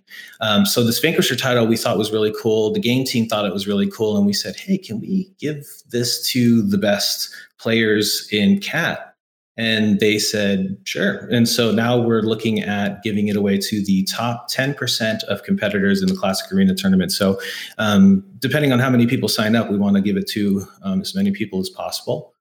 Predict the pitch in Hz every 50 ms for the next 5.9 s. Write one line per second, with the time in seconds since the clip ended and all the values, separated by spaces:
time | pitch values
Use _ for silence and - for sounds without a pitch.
0 | _ _ _ _ - 98 104 104 101 113 117 107 127 127 127 123 110 107 104 104
1 | 104 - - 98 - - 107 101 104 104 101 101 101 101 98 98 98 95 - 101
2 | 98 98 92 - - - - - - 110 98 98 - 120 113 - 104 - - 113
3 | 104 104 92 98 98 95 - - - 117 113 107 104 98 101 95 110 104 101 104
4 | 104 101 101 101 98 98 98 - 101 101 101 98 - 104 95 - - 104 98 -
5 | 101 95 95 - 98 95 92 95 95 87 - - - - - - - -